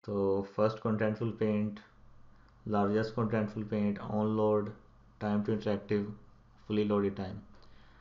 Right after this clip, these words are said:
तो अगर हमने अनेबल किया होता on load, तो ये टेस्ट यहाँ पे स्टॉप हो जाना था।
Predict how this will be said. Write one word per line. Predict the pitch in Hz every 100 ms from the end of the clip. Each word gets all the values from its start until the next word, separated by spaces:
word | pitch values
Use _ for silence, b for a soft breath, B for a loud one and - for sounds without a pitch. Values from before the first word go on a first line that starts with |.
| B B -
तो | 104 104
अगर | 104 104 113 117 117 113 104
हमने | - 113 110 110 107 107 107 - -
अनेबल | 104 110 110
किया | 104 113 107
होता | 104 110 104
on | 107 107
load, | 107 104
तो | 107 104
ये | 101
टेस्ट | 101 101 -
यहाँ | 98 98 95
पे | 101
स्टॉप | - 101 - - -
हो | 98
जाना | 95 90
था। | 90 90